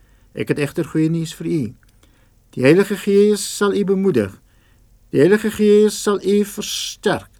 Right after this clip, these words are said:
wanneer u in beproewing kom. Lees gerus Romeine agt vers sesentwintig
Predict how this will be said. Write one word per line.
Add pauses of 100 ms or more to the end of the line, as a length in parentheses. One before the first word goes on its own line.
(300)
wanneer
u (180)
in
beproewing
kom. (720)
Lees
gerus (220)
Romeine
agt
vers (120)
sesentwintig